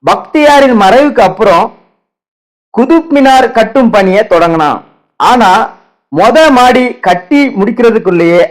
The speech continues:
ஐபக் இறந்துட்டான். சௌஹான் அப்படிங்கிற குதிரை போலோ விளையாட்டை விளையாடிட்டு இருக்கும்போது குதிரையிலிருந்து தவறி விழுந்து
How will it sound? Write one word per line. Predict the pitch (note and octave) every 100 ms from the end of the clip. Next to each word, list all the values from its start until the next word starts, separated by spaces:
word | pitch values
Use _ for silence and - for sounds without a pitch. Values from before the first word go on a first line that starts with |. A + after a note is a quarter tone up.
| - G3
ஐபக் | G#3+ F3 E3+ - _
இறந்துட்டான். | A2 B2+ D3 B2 B2+ A#2+ - _ _ _ _ _ _ -
சௌஹான் | G3+ C#4+ C#4+ D4+ D4 A#3
அப்படிங்கிற | A#3+ B3 A#3+ A#3+ A#3 - _ _ _ -
குதிரை | G#3+ D4 B3+ G#3+ A#3+ - _ _ _ -
போலோ | A#3 D4+ D4 C4
விளையாட்டை | A#3+ A#3+ A3+ A3+ G#3+ G#3+ - - D#3
விளையாடிட்டு | G3+ C#4 C#4 G3+
இருக்கும்போது | G3+ G3 F#3 E3+ D3+ F#3 - _ -
குதிரையிலிருந்து | A#3 D#4 D#4 C#4 A#3 A3+ A#3 - -
தவறி | - D#3 A#3+ C#4 A3
விழுந்து | F#3 E3 E3+